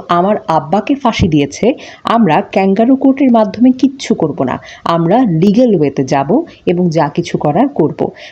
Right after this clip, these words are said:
ফাঁসির রায় ও দণ্ড নিয়ে আমরা অবশ্যই আইনগতভাবে রিভিউতে যাব।" সুপ্রিম কোর্টের আপিল বিভাগে বিষয়টি উঠাবেন কিনা তা এখনও ঠিক করা হয়নি জানিয়ে ফাইয়াজ বলেছেন, "আমরা নিজেরা কাজ শুরু করেছি, সহসাই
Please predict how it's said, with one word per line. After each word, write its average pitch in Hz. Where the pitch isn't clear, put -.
ফাঁসির 202
রায় 202
ও 180
দণ্ড 143
নিয়ে 165
আমরা 156
অবশ্যই 196
আইনগতভাবে 151
রিভিউতে 156
যাব।" -
সুপ্রিম 285
কোর্টের 294
আপিল 185
বিভাগে 208
বিষয়টি 180
উঠাবেন 151
কিনা 180
তা 185
এখনও 254
ঠিক -
করা 156
হয়নি 151
জানিয়ে 147
ফাইয়াজ 170
বলেছেন, 165
"আমরা 220
নিজেরা 240
কাজ 190
শুরু 165
করেছি, -
সহসাই 190